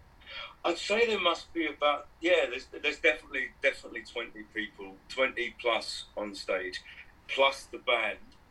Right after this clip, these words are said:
who are on stage, which obviously that doesn't happen in every show. But the unique thing with this show, with the ensemble, um, is that they're, they're, they're not an ensemble in the show. They are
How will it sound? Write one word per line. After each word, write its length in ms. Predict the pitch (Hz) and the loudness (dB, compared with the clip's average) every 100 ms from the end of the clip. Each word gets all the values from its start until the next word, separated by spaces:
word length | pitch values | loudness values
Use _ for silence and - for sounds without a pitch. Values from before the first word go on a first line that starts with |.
| - | -12
who 160 | 120 110 | -6 -4
are 100 | 113 - | -2 -2
on 160 | 107 | -4
stage, 640 | 107 - 104 98 92 - - | -6 -10 -6 -6 -8 -14 -12
which 260 | - - - | -10 -8 -6
obviously 320 | 101 98 110 | -6 -8 -2
that 240 | 104 - - | 0 0 2
doesn't 260 | 104 104 | 0 0
happen 280 | 101 101 101 | -4 -4 -6
in 100 | 98 | -6
every 220 | 104 101 | -6 -4
show. 300 | 98 - - - - - - - | 0 2 0 -2 -10 -8 -10 0
But 140 | 143 | 2
the 80 | 143 | 4
unique 520 | 151 151 147 180 180 | 2 2 0 0 -2
thing 320 | - 156 139 131 | -4 -4 -4 -6
with 180 | 127 - | -10 -6
this 360 | 131 - - - | -4 -4 -8 -8
show, 380 | - 156 127 - - - - - - - - | -2 2 2 0 -10 -20 -20 -20 -20 -20 -4
with 180 | 147 143 | -4 0
the 140 | 143 | 0
ensemble, 680 | 135 - 156 147 147 101 92 - - - - - - - - | 0 0 0 0 -2 -8 -14 -18 -20 -20 -20 -20 -20 -20 -2
um, 320 | 113 113 110 - - - - - - - | 0 0 -4 -18 -20 -20 -20 -20 -20 -6
is 320 | 156 - - | -2 -2 -4
that 200 | 151 147 - | -2 -2 -4
they're, 160 | 147 139 - | -8 -8 -2
they're, 180 | 147 147 | -2 -2
they're 140 | - 147 | -4 0
not 220 | 165 180 | 0 -2
an 80 | 156 | -6
ensemble 680 | 131 - - 117 110 98 | -8 -10 -6 -6 -6 -10
in 100 | 95 | -10
the 60 | 98 | -4
show. 300 | - - - | 0 2 4
They 160 | 117 123 | 6 8
are 180 | 123 | 8